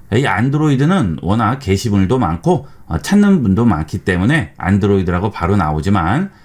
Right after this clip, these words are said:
어, 이렇게 유명하지 않은 단어일 경우에는 여기에 클릭을 한다고 해서 바로 뜨지 않죠. 자, 예를 들어서 뉴턴의 법칙이 있는데요. 세 가지 법칙이 뭔지 모르겠어요. 이럴 때는 뉴턴 별표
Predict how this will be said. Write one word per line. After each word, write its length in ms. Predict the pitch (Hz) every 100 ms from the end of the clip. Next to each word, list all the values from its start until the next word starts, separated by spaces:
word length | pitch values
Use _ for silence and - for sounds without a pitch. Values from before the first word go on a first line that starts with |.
| - -
어, 160 | 80 85
이렇게 340 | 113 135 117
유명하지 460 | 98 143 147 143 147
않은 580 | 73 107 151 101 71 -
단어일 480 | - 101 107 107 -
경우에는 580 | 87 85 85 156 127 - - - -
여기에 300 | 101 104 135
클릭을 440 | - 220 220 196 175
한다고 320 | 190 185 156
해서 180 | 135 139
바로 320 | - 98 113
뜨지 240 | 113 98
않죠. 720 | 107 80 78 120 80 98 190 - - -
자, 140 | - 82
예를 260 | 113 143
들어서 440 | 131 135 170 156 - _ _ -
뉴턴의 500 | 95 139 143 143 165
법칙이 500 | - - - 104 120
있는데요. 460 | 85 85 131 139 - - -
세 200 | - 208
가지 220 | 220 226 196
법칙이 380 | 165 - 160
뭔지 340 | 139 95 113 147
모르겠어요. 640 | 95 95 120 - 87 71 - -
이럴 300 | 107 107 233
때는 320 | 131 180 113 - - -
뉴턴 800 | 85 110 135 139 92 90 175 -
별표 640 | 95 90 90 - 202 196